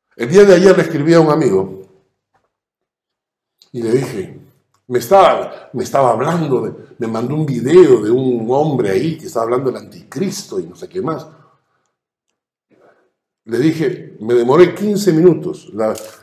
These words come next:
la, el estudio ese va, dura como una hora y media. Dije, en quince minutos le encontré dos mentiras. Él me dijo, "No,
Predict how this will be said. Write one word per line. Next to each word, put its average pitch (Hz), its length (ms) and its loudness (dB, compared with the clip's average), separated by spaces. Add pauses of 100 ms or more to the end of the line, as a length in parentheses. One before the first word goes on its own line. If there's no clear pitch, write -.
(260)
la, 110 320 0
el 113 120 -6
estudio 175 400 2
ese 160 120 2
va, 156 100 6
dura 151 460 -2
como 127 160 -2
una 139 100 -2
hora 147 120 -2
y 143 40 -4
media. 92 340 -6 (560)
Dije, 139 240 -2
en 120 140 -2
quince 202 320 -2
minutos 160 520 0
le 110 100 -6
encontré 123 640 -6
dos 160 160 -2
mentiras. 135 460 -6 (1900)
Él 135 140 0
me 143 100 2
dijo, 151 160 -2
"No, 185 840 4